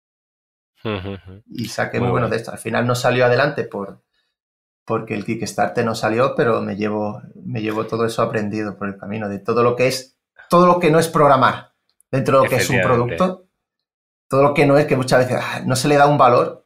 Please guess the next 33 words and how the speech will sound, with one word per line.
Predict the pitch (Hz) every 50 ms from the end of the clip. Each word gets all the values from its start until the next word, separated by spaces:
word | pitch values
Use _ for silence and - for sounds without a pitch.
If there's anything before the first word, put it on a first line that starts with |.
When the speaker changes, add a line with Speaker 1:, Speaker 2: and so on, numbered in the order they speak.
| _ -
Speaker 2:
hasta | 110 120 - - 120
que | 110 110
lo | 104
tienes | - 117 117 117
que | 101
Speaker 1:
Uf. | 92 -
Speaker 2:
hacer | 107 - -
tú. | - - - _ _ _ _ _ _ _ _ _ _ _ _ _ _ - _ _
Speaker 1:
Sí, | - - 95 92 85
sí, | - 92 87 82
sí. | - 85 82 80 71
Hacer | - - 107 - - 98 98 101
un | 107 107 104
producto | 95 107 101 104 101 95 - - 104 101 101 98 98 98 95 95 92 92 90 90 90 - - -
desde | 98 92 92 92
cero, | - - 101 95 92 98 101 104 101 98 92
eh, | 90 90 90 87 85 82 82 82 82 78 80 - - - - - -
eh, | 110 107 98
da, | 92 90 - - -
aporta | - - - 92 - 98
mucho, | 92 92 92 87 - - 90 85 85 82
mucho, | 85 87 92 92 - - 92 87
mucho, | 87 87 87 - - 90
mucho, | 85 85 85 82 - - 87 82 82 80 76 76 78 -
mucho | - 87 90 - - -
Speaker 2:
Sí. | -
Speaker 1:
valor. | 80 78 78 78 76 - _ _ -
Después | - 87 - - 101 110
entiendes | 113 107 110 104 98 98
Speaker 2:
Hay | 104 120 123
Speaker 1:
mejor | 120 101 98
a | 95
los, | 92 87 87 - _